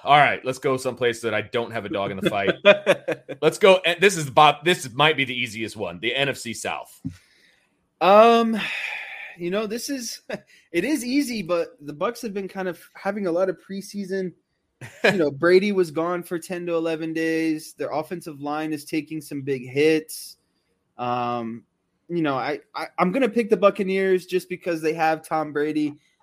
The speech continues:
Speaker 2: Um, but I guess I just wouldn't, I, don't be surprised if we see those N F C, the Falcons, Panthers, Saints be obviously better than what they were last year. I don't think they're gonna be, like,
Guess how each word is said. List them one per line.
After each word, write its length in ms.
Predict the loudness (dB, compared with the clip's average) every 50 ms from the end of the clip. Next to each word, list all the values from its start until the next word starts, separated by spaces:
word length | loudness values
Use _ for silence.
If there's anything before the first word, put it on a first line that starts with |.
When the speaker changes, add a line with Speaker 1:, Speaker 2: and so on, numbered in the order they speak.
| _ -10
Speaker 2:
Um, 220 | -8 -6 -6 -4
but 140 | -4 -4 -2 -2
I 100 | -2 -2
guess 280 | -2 -2 -2 -2 0
I 80 | -2 -2
just 220 | -4 -6 -8 -6
wouldn't, 240 | -6 -6 -6 -6 -6 -6
I, 60 | -8
don't 320 | -8 -6 -4 -2 -2 -2
be 100 | -4 -6
surprised 560 | -8 -8 -12 -14 -12 -8 -6 -4 -4 -4 -4 -6
if 120 | -8 -6
we 100 | -6 -6
see 460 | -6 -8 -10 -10 -8 -8 -6 -6 -8 -10 -12 -12
those 240 | -8 -6 -4 -4 -4
N 120 | -4 -4 -4
F 120 | -4 -6
C, 80 | -6 -8
the 100 | -10 -8
Falcons, 540 | -4 -2 -2 -2 -2 -2 -4 -6 -6 -6 -8
Panthers, 500 | -6 -6 -6 -6 -4 -6 -6 -6 -8 -6
Saints 440 | -6 -4 -2 -2 -4 -6 -10 -18 _ _ _ _ _ _ _ _ _ _ _
be 320 | -6 -4 -2 -2 -4 -4 0 2
obviously 420 | 2 4 4 2 0 0 -4 -4
better 300 | -2 0 0 0 0 0
than 140 | -2 -4 -6
what 140 | -6 -8 -6
they 120 | -6 -6
were 200 | -6 -6 -8 -8
last 340 | -8 -8 -10 -10 -12 -12 -10
year. 80 | -8 -6
I 60 | -4
don't 160 | -4 -4 -4
think 180 | -6 -6 -6 -4
they're 120 | -4 -4
gonna 180 | -2 -4 -4 -4
be, 200 | -2 -2 0 0
like, 280 | 0 -2 -4 -4 -8